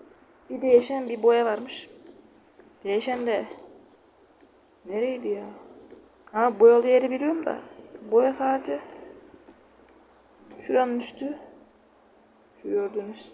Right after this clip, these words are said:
direğin. Direkt birazcık da. Değişen de. Neyse, sorarız biz. Ben bir arabayı inceleyeyim. Hatta binelim be. Bindik arkadaşlar arabaya. Şimdi bir test sürüsüne çıkacağız.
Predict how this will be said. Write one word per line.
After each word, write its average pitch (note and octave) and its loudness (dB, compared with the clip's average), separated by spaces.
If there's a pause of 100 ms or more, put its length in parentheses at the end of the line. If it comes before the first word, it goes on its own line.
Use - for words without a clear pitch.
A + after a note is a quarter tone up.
direğin. G3+ -4 (1600)
Direkt A#3 4 (760)
birazcık G3 -8
da. G#3+ -4 (1080)
Değişen B3 -2
de. B3+ -4 (680)
Neyse, A#3+ 6
sorarız A#3 2
biz. F#3 -8
Ben G3+ -8
bir G#3 -6
arabayı G#3+ -2
inceleyeyim. A3 -4 (880)
Hatta A3 -2
binelim A3 -2
be. G#3+ -6 (600)
Bindik G3 -8
arkadaşlar G#3 0
arabaya. G3 -4 (1300)
Şimdi C4 -10
bir C4+ -12 (120)
test A#3+ 2
sürüsüne A#3+ -2
çıkacağız. - -8